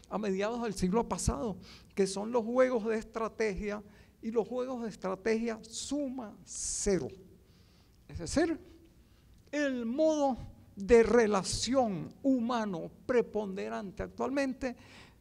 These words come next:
es de juegos competitivos en los cuales mi victoria equivale a la destrucción del adversario. Mi vida depende de destruir la tuya.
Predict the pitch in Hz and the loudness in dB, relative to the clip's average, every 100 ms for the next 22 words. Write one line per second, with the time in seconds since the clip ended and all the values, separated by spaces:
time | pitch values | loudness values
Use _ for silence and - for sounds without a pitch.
0 | _ 247 247 240 254 226 - - - - | _ 6 8 8 4 0 -2 -14 -20 -4
1 | 277 311 302 269 - - 208 202 208 208 | 2 2 2 -2 0 2 2 6 4 6
2 | 214 - 302 262 220 208 202 - 226 214 | 4 8 8 6 2 2 2 2 2 4
3 | 202 170 254 302 269 233 - - 294 285 | 4 2 10 10 10 6 2 4 4 6
4 | 262 262 - - - 233 226 220 214 226 | 2 0 -8 -20 4 4 4 0 0 0
5 | 254 254 - 208 196 196 190 - - 202 | 0 0 0 2 4 6 4 0 2 2
6 | 196 - - 254 262 254 220 208 220 196 | 2 -2 -2 -2 -2 -4 -4 -2 0 0
7 | 185 - 160 143 139 139 - - - - | 0 -2 -2 -2 -4 -8 -16 -20 -20 -20
8 | - - _ - _ _ _ _ _ _ | -20 -20 _ -20 _ _ _ _ _ _
9 | - _ _ _ - 214 208 226 320 294 | -20 _ _ _ -2 0 2 6 6 6
10 | 294 175 202 - - 277 254 240 240 - | -6 -2 -2 -2 -4 -2 -2 -2 -4 -2
11 | 190 190 170 - 196 185 220 247 226 - | 0 2 0 -2 -4 -2 -4 -6 -10 -8
12 | 285 269 196 | -8 -4 -4